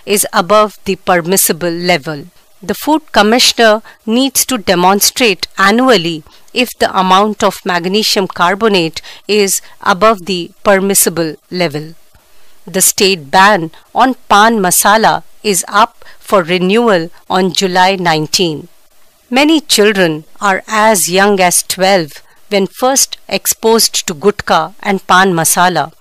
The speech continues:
They don't even know what cancer is, and by the time they realize it is bad for their health, they can't stop,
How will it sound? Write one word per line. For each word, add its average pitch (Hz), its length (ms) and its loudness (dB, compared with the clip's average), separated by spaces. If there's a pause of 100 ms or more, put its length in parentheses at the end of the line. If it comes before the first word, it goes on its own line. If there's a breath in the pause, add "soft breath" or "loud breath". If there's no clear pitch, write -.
(640 loud breath)
They 226 140 -2
don't 262 480 -2
even 214 340 0
know 208 140 4
what 202 400 0
cancer 208 500 0
is, 165 340 0 (380 soft breath)
and 170 220 -2
by 175 140 4
the 175 120 -4
time 240 520 2
they 233 140 4
realize 202 680 2 (240 soft breath)
it 175 160 -6
is 156 160 -2
bad 196 480 2
for 180 140 -4
their 160 180 -2
health, 156 500 -2 (300 soft breath)
they 208 80 -6
can't 208 340 -2
stop, - 600 0